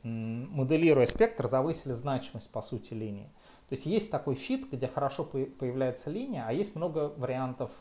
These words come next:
э, фитирования спектра без линии, и, э, они дают результаты не хуже. Вот, э, соответственно, к вот этим результатам, которые вы видите сейчас на слайде, тоже высказывались такие претензии. Э,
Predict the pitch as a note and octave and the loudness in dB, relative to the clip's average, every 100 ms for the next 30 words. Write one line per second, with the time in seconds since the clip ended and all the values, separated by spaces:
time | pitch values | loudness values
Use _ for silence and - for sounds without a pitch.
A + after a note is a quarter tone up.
0 | - B2 A2+ C3 - C#3 B2+ B2 - F3+ | -6 -4 -4 -6 -6 -4 -4 -6 -8 -10
1 | - B2 C3 A2+ C3 G3 G3 A#2+ G#2+ - | -6 -4 -2 -2 -2 -2 -4 -6 -8 -18
2 | - - - C3+ B2+ C3 C3 C3 C3+ C3+ | -20 -20 -12 -4 0 2 4 4 2 0
3 | B2 B2 C3+ D3+ C3 C3+ C#3 B2 A#2+ A2+ | 2 2 0 0 2 2 0 -4 -4 -2
4 | B2 B2 A#2+ - C3 G2+ - - - - | -2 -2 -8 -4 -4 -4 -10 -20 -20 -20
5 | - - - - C#3 B2 B2 G2 - A#2+ | -20 -18 -18 -12 -4 2 2 0 -4 -2
6 | A2+ A#2 A#2 A2+ - - - F3 - C3+ | 0 0 0 -4 -8 -20 -20 -16 -4 -2
7 | B3 C4 D3 - D3 F#3 D#3 C3+ C3+ C#3+ | 0 -2 -6 -4 -2 0 0 -4 -4 0
8 | A3 G#3 C3 D#3+ C3 B2 B2+ B2+ G#2+ G#2+ | 0 0 -4 -2 -2 0 2 2 0 -4
9 | G#2+ - - - G#2+ - A#2+ G#2 A3+ C#4 | -10 -12 -10 -4 -4 -6 -12 -4 0 0
10 | A#3 - F3+ D3+ C3 - C3 C3 A2+ - | 0 -4 -4 -4 -6 -2 -2 -2 -6 -8
11 | A2+ C3 - G#2+ A2+ G2+ F2 - - - | -8 -8 -8 -6 -6 -8 -10 -18 -20 -20
12 | - - - - - - - - - - | -20 -20 -20 -20 -20 -20 -20 -20 -20 -20
13 | - - - - A#2+ A#2+ A#2+ A#2+ A#2 | -18 -18 -16 -4 0 2 4 4 0